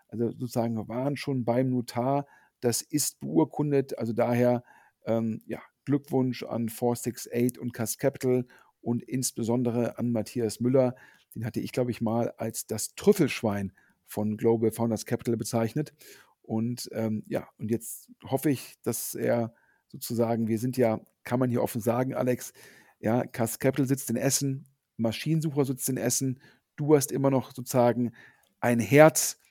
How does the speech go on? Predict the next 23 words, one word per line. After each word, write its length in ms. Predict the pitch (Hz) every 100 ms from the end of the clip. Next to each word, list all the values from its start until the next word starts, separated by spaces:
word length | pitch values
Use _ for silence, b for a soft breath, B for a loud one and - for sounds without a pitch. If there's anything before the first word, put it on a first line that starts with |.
| _ _
für 160 | -
den 120 | 135 123
Ruhrpott 560 | 135 165 - 156 - B B B
und 240 | - 131 117
daher 240 | 110 127
drücken 240 | 123 131 131
natürlich 420 | 117 131 117 -
Kasp 400 | - 135 - - -
und 100 | 120
Matthias 320 | 107 127 110
Müller 140 | 113
die 100 | 101
Daumen. 280 | 95 90 80 b b
Und 140 | - 143
jetzt 420 | 180 - - -
kommen 220 | 170 185
wir 140 | 165
weiter. 520 | 139 165 185 196 190 -
Ich 280 | 123 - - _ _ _
ich 160 | - -
weiß 260 | 135 156
gar 140 | 165 156
nicht, 200 | 156